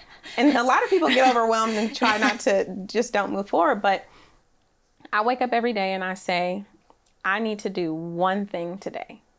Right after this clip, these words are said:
that gets me closer, that gets me, I don't need to focus on the big picture. I don't need, I know that it's there. I know where I'm, where I'm, what direction I'm heading in." But what is it that I can do today?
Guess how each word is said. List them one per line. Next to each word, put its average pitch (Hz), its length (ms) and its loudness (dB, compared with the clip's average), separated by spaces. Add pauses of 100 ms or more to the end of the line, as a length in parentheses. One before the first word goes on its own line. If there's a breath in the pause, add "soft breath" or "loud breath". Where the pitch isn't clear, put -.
(440)
that 180 240 -4
gets 185 300 -6
me 175 260 -6
closer, 247 640 -2
that 196 220 -4
gets 175 260 -10
me, 185 260 -8 (140)
I 190 80 0
don't 240 120 2
need 285 180 2
to 302 80 -2
focus 277 400 -4
on 262 120 -2
the 262 80 -4
big 269 220 -4
picture. 285 540 -4
I 214 100 0
don't 180 280 -4
need, 226 220 -6
I 190 100 -4
know 196 200 0
that 277 160 -2
it's 294 160 -8
there. 240 500 -2
I 190 100 -4
know 190 280 -2
where 269 200 -4
I'm, 254 260 -6 (440)
where 214 200 -8
I'm, 208 180 -4
what 202 200 -4
direction 208 400 -4
I'm 196 120 -4
heading 190 300 -4
in." 151 260 -8 (480 soft breath)
But 196 180 0
what 190 320 0
is 226 140 -2
it 214 120 -6
that 196 120 -6
I 175 140 -2
can 175 220 -10
do 170 140 -6
today? 180 640 -4